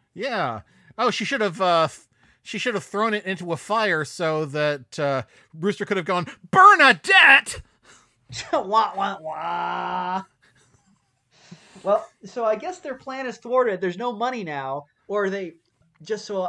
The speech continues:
Speaker 2: or are they gonna take Annie back to Daddy Warbucks and try and get another check, or are they just mad and, and just gonna, gonna fuck her up because they're pissed at this point? I'm not really sure.
Speaker 1: The
Speaker 2: Um,
Speaker 1: answer is the second one.
Speaker 2: but
Speaker 1: Uh, Rooster is just like, "I'm gonna kill her!"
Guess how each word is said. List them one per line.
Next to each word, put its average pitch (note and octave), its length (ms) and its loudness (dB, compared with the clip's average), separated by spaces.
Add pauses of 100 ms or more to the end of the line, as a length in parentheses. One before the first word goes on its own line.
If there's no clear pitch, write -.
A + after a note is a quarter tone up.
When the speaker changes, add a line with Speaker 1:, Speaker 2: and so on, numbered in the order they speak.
Speaker 2:
or A3+ 220 -2
are G#3 40 -2
they A3+ 120 -4
gonna A#3 180 -8
take A3+ 340 -10
Annie G#3+ 260 -10
back F#3+ 340 -6
to G#3+ 60 -18
Daddy G3+ 180 -6
Warbucks F#3+ 340 -8
and F#3 80 -12
try F#3+ 120 -12
and F3 80 -12
get D#3 100 -8
another G#3 320 -8
check, D4+ 420 -10 (220)
or G3+ 140 -4
are G3+ 40 -4
they G3 120 -6
just G3 180 -10
mad F#3 420 -4
and, E3 360 -10
and D#3+ 180 -12
just D3 160 -20
gonna, D3+ 200 -10 (380)
gonna D#3 220 -8 (420)
fuck G3 240 -2
her F3+ 140 0
up D3 260 0
because D3 240 -12
they're C#3+ 120 -8
pissed - 600 -12
at C3+ 80 -20
this B2+ 220 -20
point? B2 260 -16
I'm C#3+ 60 -12
not D3 140 -10
really C3+ 220 -12
sure. C3 420 -14 (320)
Speaker 1:
The G3 140 0
Speaker 2:
Um, C#4+ 100 0
Speaker 1:
answer C#4+ 220 -8
is B3+ 220 -4
the C#4 80 -10
second A#3 420 -6
one. C3+ 360 -6
Speaker 2:
but C3+ 160 -2
Speaker 1:
Uh, C#3 60 -4
Rooster F#3+ 400 -4
is E3+ 140 -8
just E3 240 -10
like, D3 200 -8
"I'm F#4 140 4
gonna F4 160 0
kill E4+ 280 2
her!" - 120 -2